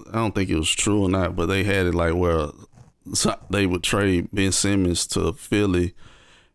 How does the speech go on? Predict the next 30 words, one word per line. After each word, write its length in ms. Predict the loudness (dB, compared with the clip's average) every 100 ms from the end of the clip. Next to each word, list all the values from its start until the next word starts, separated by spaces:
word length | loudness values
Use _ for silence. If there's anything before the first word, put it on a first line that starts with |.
| -20 _ -2
and 160 | 0
Zion 500 | 2 2 2 2 2
would 120 | 0 0
go 160 | 0
to 120 | 0
Brooklyn. 680 | 0 2 0 0 0 2 0 -4 -18 _
I 60 | 0
mean, 260 | 2 4 2 -2 -12 _ -20 _ -4
Ben 160 | -2
Simmons 280 | 2 2 2
would 60 | 2
go 140 | 0 0 -2
to, 120 | 0
um, 440 | 0 0 -2 -6 -4
you 100 | 0
know, 320 | 2 2 0 0
New 140 | 0
Orleans. 600 | 2 2 2 2 0 -2 -2
Zion 360 | 0 2 2
would 80 | 0
go 160 | 2 0
to 80 | 0
Brooklyn, 540 | 0 -2 0 -2 -2 -4 -16 -20 -6
and 80 | -4
then 80 | 0
Kyrie 420 | 0 2 2 2
would 120 | 2
go 200 | 2 2
to 100 | 0 0
Philly. 480 | 0 2 0 -4